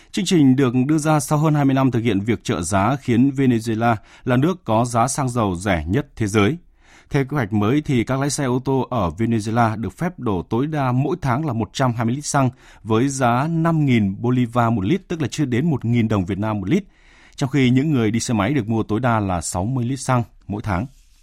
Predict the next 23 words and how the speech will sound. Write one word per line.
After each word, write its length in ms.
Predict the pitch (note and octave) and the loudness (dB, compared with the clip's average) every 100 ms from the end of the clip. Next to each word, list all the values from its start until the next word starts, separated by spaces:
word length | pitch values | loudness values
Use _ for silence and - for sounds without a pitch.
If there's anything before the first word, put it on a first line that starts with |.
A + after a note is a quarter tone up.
| _ _ _ _ _ _ _ _ _ _ _ _ _ - | _ _ _ _ _ _ _ _ _ _ _ _ _ -12
Sau 180 | - G3 | -6 -4
khoảng 300 | F3+ A2+ A2+ | 0 0 2
mười 120 | C3 | 2
chín 180 | - D#3+ | 0 -2
giờ 120 | E3+ | -2
bay, 220 | D3 D#3 | 0 0
tàu 240 | C#3 C#3 A2 | 0 0 0
vũ 200 | A2+ E3+ | -2 -4
trụ 240 | - C3 | 0 2
mang 260 | A2+ D3 C#3 | 2 2 0
tên 400 | C3+ C#3 C3 B2 - | 0 4 4 4 0
Crew 340 | A#2+ C3 A#2+ | 0 0 -2
Dragon 400 | B2 C#3 A#2 A2 F2 _ _ - | -4 -4 2 2 0 _ _ -6
mang 180 | D3 D3 | 0 0
theo 280 | D3+ D3+ C#3 | 0 0 2
hai 280 | C3 D3 C#3+ | 0 -2 -2
phi 200 | C3+ C#3+ | -2 -2
hành 220 | B2+ G#2+ | 0 -2
gia 320 | F#2+ A#2 A#2+ | -4 -4 -4
kỳ 240 | A2+ - A2+ | -4 -2 -2
cựu 300 | - A#2 F#2 | -2 -2 -2
của 180 | F#2+ E2 | -2 0
Mỹ 320 | F#2+ C#3+ | 2 2